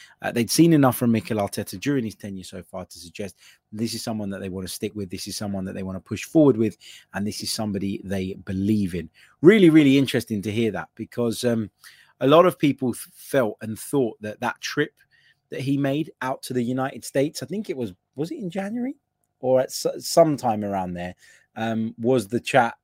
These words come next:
or was the contract being signed or, or being at least verbally agreed. And it seems like there was some progress made that day, but obviously the official offer, according to Mikel Arteta,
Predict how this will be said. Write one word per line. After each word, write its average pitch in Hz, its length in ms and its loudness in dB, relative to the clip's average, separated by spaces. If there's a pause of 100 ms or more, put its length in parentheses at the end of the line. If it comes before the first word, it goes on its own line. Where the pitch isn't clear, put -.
(160)
or 113 160 -4
was 117 280 -2
the 104 320 -4
contract 113 500 -8
being 101 300 -10
signed 107 520 -6
or, 92 220 -10
or 98 80 -10
being 101 320 -8
at 98 100 -16
least 104 300 -12 (480)
verbally 107 540 0
agreed. 101 480 -4 (880)
And 135 120 -4
it 156 100 -6
seems 196 320 -2
like 151 180 2
there 131 100 0
was 135 220 0
some 117 160 -4
progress 165 540 0
made 101 240 -8
that 95 200 -8
day, 104 160 -8
but 110 140 -8
obviously 123 500 -4
the 101 240 -10
official 117 460 -6
offer, 92 220 -10
according 113 400 -2
to 101 80 -16
Mikel 98 300 -12
Arteta, 90 480 -12